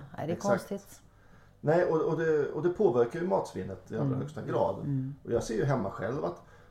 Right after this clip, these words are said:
Speaker 2: man köper på sig för mycket grejer ibland när man
Speaker 1: Mm.
Speaker 2: handlar. Ja, men vi tar en stor påse sånt där, det var billigt.
Speaker 1: Ja.
Speaker 2: Men, men ska jag, ska jag äta det? Ska jag ha
Speaker 1: Ja.
Speaker 2: det? Eller? Och så ligger det där, så försöker man förpacka om det och så försöker man, och sen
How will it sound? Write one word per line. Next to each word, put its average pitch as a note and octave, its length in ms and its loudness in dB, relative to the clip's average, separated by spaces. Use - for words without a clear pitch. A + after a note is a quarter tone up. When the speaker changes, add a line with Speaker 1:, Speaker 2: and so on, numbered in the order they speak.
Speaker 2:
man E3 120 -6
köper - 240 -2
på C3 180 -2
sig A2+ 140 -10
för - 100 -6
mycket - 720 -6
grejer G2+ 360 -4
ibland A2+ 240 0
när G2 60 -2
man G#2 100 -2
Speaker 1:
Mm. A2 120 0
Speaker 2:
handlar. C3 240 -4
Ja, C#3+ 100 2
men D#3 100 6
vi D3 80 2
tar G2 200 -2
en G2 60 -4
stor - 240 -8
påse - 260 -8
sånt G2+ 180 -8
där, E2 120 -6
det G2+ 80 -6
var F#2+ 200 -4
billigt. - 640 -8
Speaker 1:
Ja. E3 140 4
Speaker 2:
Men, C#3+ 100 4
men F#3 120 2
ska - 220 -8
jag, F3 160 0
ska - 180 -10
jag - 200 0
äta - 400 -6
det? - 80 -2
Ska - 180 -6
jag - 100 -2
ha - 240 -2
Speaker 1:
Ja. - 240 0
Speaker 2:
det? G3+ 60 0
Eller? F#3+ 180 -2
Och C#3+ 100 -8
så F3+ 120 -2
ligger C3 240 0
det A#2+ 60 2
där, A#2 140 2
så - 120 -8
försöker A#2 240 -6
man A2+ 100 -4
förpacka G#2+ 360 -8
om G2 200 -6
det G2+ 60 -6
och G2+ 80 -8
så - 80 -16
försöker - 320 -12
man, G2 120 -8
och G2+ 140 -12
sen G2 140 -8